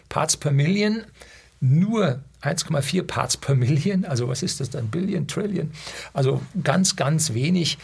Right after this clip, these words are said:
ist hier Helium drei drin. Auf dem Mond soll's reichlich geben, aber da braucht man auch mal ein bisschen Energie, um erstmal zum Mond zu kommen und dieses Helium drei zu bergen. So, und all dies ist Energieaufwand, der durch die Fusionsreaktion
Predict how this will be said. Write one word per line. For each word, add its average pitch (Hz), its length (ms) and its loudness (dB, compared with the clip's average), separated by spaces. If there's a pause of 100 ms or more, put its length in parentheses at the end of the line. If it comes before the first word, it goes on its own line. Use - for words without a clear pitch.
(180)
ist 143 160 2
hier 147 200 0
Helium 139 380 2
drei 110 260 0
drin. 87 260 -6
Auf - 140 -6
dem 175 80 4
Mond 202 220 4
soll's 117 280 0
reichlich - 340 -4
geben, 151 440 0
aber 127 160 -2
da 131 100 0
braucht 131 220 -2
man 139 80 0
auch - 80 -2
mal 135 80 2
ein - 60 -2
bisschen 127 200 -2
Energie, 117 420 -4 (240)
um 120 100 -2
erstmal 110 220 -4
zum 131 160 2
Mond 113 240 -2
zu - 120 -2
kommen 123 240 -4
und 113 100 -4
dieses 117 280 -2
Helium 117 260 -6
drei 90 300 -8 (340)
zu 139 180 0
bergen. 95 320 -4 (720)
So, 135 140 -6
und 139 180 2
all 170 220 0
dies 190 260 0
ist - 100 0
Energieaufwand, 143 1120 0
der 135 140 0
durch 156 200 -4
die 151 100 -2
Fusionsreaktion 139 1500 -2